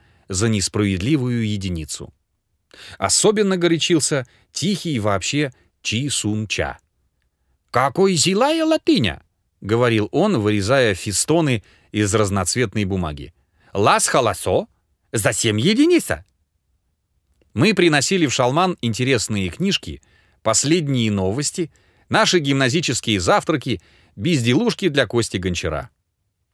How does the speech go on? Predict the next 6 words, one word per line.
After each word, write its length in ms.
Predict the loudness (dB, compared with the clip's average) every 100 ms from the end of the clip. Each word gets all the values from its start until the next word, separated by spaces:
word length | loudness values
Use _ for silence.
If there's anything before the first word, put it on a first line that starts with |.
| -20 -20 -10
Взамен 440 | 0 2 4 2 4
мы 140 | 2
приобретали 680 | 2 0 2 0 0 0 0
некоторые 480 | -2 -2 -2 0 0
полезные 640 | 0 0 -2 -2 -2 -2
сведения 680 | -4 -4 -2 -2 -4 -8